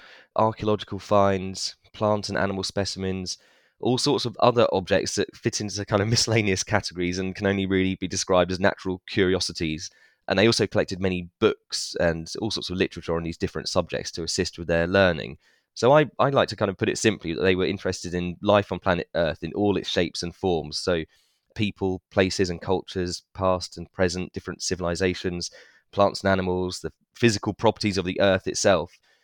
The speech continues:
And I suppose nowadays we might identify a range of more nuanced but related scientific disciplines here. For example, geology, archaeology, paleontology, zoology, biology, or anthropology.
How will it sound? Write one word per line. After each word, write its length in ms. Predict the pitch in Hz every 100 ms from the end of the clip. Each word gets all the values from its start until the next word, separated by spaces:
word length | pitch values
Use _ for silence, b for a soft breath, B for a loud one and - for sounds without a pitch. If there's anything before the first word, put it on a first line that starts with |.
| _ _
And 320 | - 104 104 - -
I 80 |
suppose 300 | 113 113 120
nowadays 440 | 117 117 107 90 87
we 80 | 90
might 360 | 95 - - -
identify 520 | 87 101 95 - 92
a 40 | 90
range 240 | 92 90
of 60 | 85
more 300 | 90 90 85 -
nuanced 460 | 98 101 92 - -
but 160 | - -
related 520 | 90 101 - 87 78
scientific 640 | - 85 82 87 - - -
disciplines 480 | 95 - 80 76 -
here. 260 | 65 - - b b _
For 80 | -
example, 360 | 85 85 87
geology, 720 | 82 85 87 85 - 85 82 80 _ _ -
archaeology, 680 | 87 82 87 87 82 87 85
paleontology, 920 | - 90 87 87 87 85 82 85 82 82 b b b -
zoology, 560 | 87 87 85 85 85 82
biology, 580 | 78 85 90 87 87 85
or 140 | 80
anthropology. 720 | 92 80 - 80 73 78 67